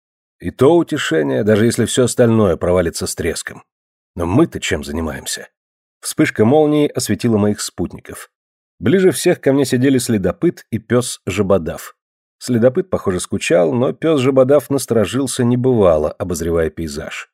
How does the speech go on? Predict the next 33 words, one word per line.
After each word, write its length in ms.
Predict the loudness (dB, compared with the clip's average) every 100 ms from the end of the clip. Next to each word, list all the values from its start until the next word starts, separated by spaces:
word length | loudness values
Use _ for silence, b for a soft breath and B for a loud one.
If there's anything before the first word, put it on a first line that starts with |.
| _ _ _ _ -4
Да 100 | -2
то 160 | 2 2
ли 120 | 4
я 100 | 4
видел 240 | 2 2
его 140 | 2 0
сидящим 600 | -2 -2 -2 -2 -4 -2
только 300 | -2 -2 -4
за 140 | -4 -4
едой. 440 | -4 -10 -14 -18 _ _ _ _ _ 0
Пес 400 | 0 0 -6 -10
высунул 520 | -4 -2 -2 -2 0
язык, 520 | 0 -2 -4 -8 -12 -12
тяжело 340 | -8 -2 -2
дышал. 480 | -2 -8 -8 -14 -18 _ _ _ _ _
Будь 240 | -2 0 2
он 100 | 0
человеком, 600 | 2 2 4 2 0 0
я 120 | 0
сказал 400 | -2 -2 2 2
бы, 240 | 2 -2 -4
ухмыляется. 840 | -8 -4 0 0 -4 -10 -12 -14 _ _ _ _ _ _ _ -12
Второй 400 | 0 4 6 4
взятый 360 | 4 2 2
попытался 540 | -2 -2 2 2 2 -4
показать 420 | 0 2 2 0
скатам 400 | 2 2 2 -2
свою 300 | 0 -2 -2
силу, 480 | -4 -8 -10 -12 -18 _
но 260 | -4 0 2
его 200 | 2 2
превосходили 580 | 2 -2 0 0 0 -2
числом. 540 | -4 -8 -8 -12 -16